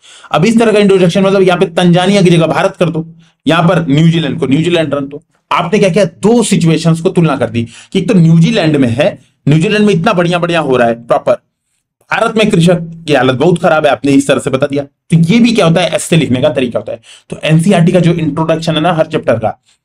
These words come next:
ये आपके लिए कई सारी stories तैयार कर सकता है जो आप essay में यूज़ कर सकते हो। तो बहुत महत्वपूर्ण है एनसीईआरटी essays के लिए भी, ठीक है, ये बात समझिएगा। तो essays के लिए बहुत ज्यादा महत्वपूर्ण है, इन चीजों को आप यूज़ कर सकते हैं essay में, है ना। और जब मैं आपको पढ़ाने के लिए पढ़ता हूं तो मैं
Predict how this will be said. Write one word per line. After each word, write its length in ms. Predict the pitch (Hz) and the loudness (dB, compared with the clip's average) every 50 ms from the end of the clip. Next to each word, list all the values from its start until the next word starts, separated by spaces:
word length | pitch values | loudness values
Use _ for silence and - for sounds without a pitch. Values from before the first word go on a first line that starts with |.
| _ _ - | _ _ -14
ये 220 | 143 123 135 196 | -10 -4 -2 0
आपके 260 | 208 180 175 170 190 196 | 0 0 0 0 0 0
लिए 100 | 196 - | 0 0
कई 240 | - 190 190 196 185 | 0 0 0 2 2
सारी 300 | 165 175 160 160 165 160 | 2 0 0 0 -2 -2
stories 460 | - - - 160 156 160 202 196 160 165 | -4 -6 -6 -4 -4 -2 -2 -4 -2 -2
तैयार 240 | 170 139 123 123 127 | -2 -2 -2 -2 -4
कर 100 | 127 120 | -6 -8
सकता 220 | - - - 147 | -10 -8 -6 -4
है 60 | 143 139 | -2 0
जो 80 | 143 | -2
आप 160 | 139 143 - | -2 -2 -4
essay 280 | - 127 - _ - 143 | -8 -12 -10 _ -2 0
में 120 | 139 139 | 2 2
यूज़ 300 | 139 - 139 123 123 - - | 2 0 -4 -8 -10 -8 -10
कर 120 | 117 107 | -12 -12
सकते 300 | - - - - _ - | -12 -14 -20 -20 _ -20
हो। 60 | _ _ _ _ _ _ _ _ - | _ _ _ _ _ _ _ _ -8
तो 100 | - 110 | -8 -4
बहुत 320 | 110 - 180 190 240 240 233 | -2 0 0 2 0 0 0
महत्वपूर्ण 460 | 170 156 147 143 - 147 - 139 135 | -2 -2 -2 -2 -2 -2 -2 -2 -2
है 120 | 131 143 147 | 0 2 0
एनसीईआरटी 520 | 135 - - 120 117 117 - 180 185 180 180 - _ _ _ _ _ - | 0 2 0 -2 -2 -2 -2 -2 -2 -2 -4 -8 _ _ _ _ _ -6
essays 420 | 147 151 160 - 233 220 190 165 | -6 -4 -2 -2 0 0 0 0
के 100 | - 175 | -2 -2
लिए 180 | 143 131 120 110 | 0 0 0 -2
भी, 120 | 110 101 | -2 -6
ठीक 500 | - - - _ _ _ _ _ - 165 | -10 -12 -18 _ _ _ _ _ -2 0
है, 60 | 175 | 0
ये 60 | 143 151 | 2 2
बात 160 | 165 165 165 | 0 0 -2
समझिएगा। 300 | 175 185 165 147 117 104 | -2 -2 -2 -2 -2 -4
तो 340 | - _ _ _ _ _ _ - | -4 _ _ _ _ _ _ -8
essays 320 | 170 165 220 226 226 226 | -4 -2 -2 -2 0 0
के 60 | - | 0
लिए 120 | 214 196 196 | 2 2 2
बहुत 220 | 165 156 156 151 | 2 2 2 2
ज्यादा 180 | 147 160 156 156 | 0 0 0 0
महत्वपूर्ण 400 | 143 135 139 - - - 165 185 | -2 -2 -4 -6 -6 -4 -2 -2
है, 100 | 214 - _ _ _ _ _ - | -2 -4 _ _ _ _ _ -2
इन 160 | 233 247 240 | 0 2 2
चीजों 220 | 233 214 196 190 196 | 2 2 2 0 0
को 80 | 185 | 0
आप 160 | 175 165 165 160 | -2 -2 -2 -2
यूज़ 140 | 160 156 - | -2 -2 -2
कर 100 | 165 131 | -4 -4
सकते 240 | - 139 135 160 180 | -4 -6 -4 -2 -2
हैं 80 | 139 | -2
essay 200 | 127 - - 113 | -4 -4 -6 -8
में, 80 | 101 95 | -8 -8
है 420 | - _ _ _ _ _ - - | -12 _ _ _ _ _ -8 -8
ना। 100 | 123 117 - _ _ _ - | -8 -8 -10 _ _ _ -2
और 160 | 139 160 170 165 | 0 2 2 2
जब 200 | 165 165 165 170 | 2 2 2 2
मैं 180 | 185 185 185 180 | 2 2 0 -2
आपको 300 | - 143 151 151 - 147 | -2 -2 -4 -4 -6 -6
पढ़ाने 300 | - 135 123 120 127 135 | -4 -2 0 0 2 2
के 60 | 135 135 | 2 0
लिए 100 | 131 131 | -2 -2
पढ़ता 260 | 120 113 113 - 139 | -2 -4 -4 -2 -2
हूं 120 | 151 165 | -2 0
तो 100 | 165 165 | 0 0
मैं 100 | 151 139 | -2 -2